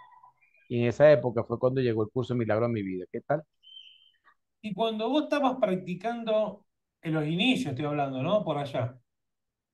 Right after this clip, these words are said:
Speaker 2: Digo, si bien uno tiene una mirada política porque la tiene, porque vive en un país,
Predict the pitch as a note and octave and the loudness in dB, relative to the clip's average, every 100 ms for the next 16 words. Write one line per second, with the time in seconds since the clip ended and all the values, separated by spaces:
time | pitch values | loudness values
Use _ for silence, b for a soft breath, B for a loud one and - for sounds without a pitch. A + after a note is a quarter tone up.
0 | _ _ _ _ _ - F3 F3+ F3 F3 | _ _ _ _ _ -8 0 2 2 0
1 | - _ _ _ _ _ _ _ _ _ | -8 _ _ _ _ _ _ _ _ _
2 | _ _ _ _ _ _ _ _ _ _ | _ _ _ _ _ _ _ _ _ _
3 | - E3 G#3+ F#3+ C3 - - _ _ _ | -8 -2 0 0 -4 -12 -20 _ _ _
4 | _ _ _ _ _ _ _ _ E3 E3+ | _ _ _ _ _ _ _ _ -4 -2
5 | D3 F3 E3 D#3 D3+ E3+ F#3 E3+ C#3 D3+ | 0 0 0 0 0 6 6 6 4 -2
6 | F#3 F#3+ F#3 C3+ C3+ C3 C3 D#3 E3+ D#3 | -2 0 0 0 -2 -6 -4 0 0 -2
7 | B2+ B2+ C3 D3 D3 C#3+ C#3 D3 C#3 C#3+ | -4 -4 -4 -4 -4 -2 -2 0 -2 -8
8 | - | -14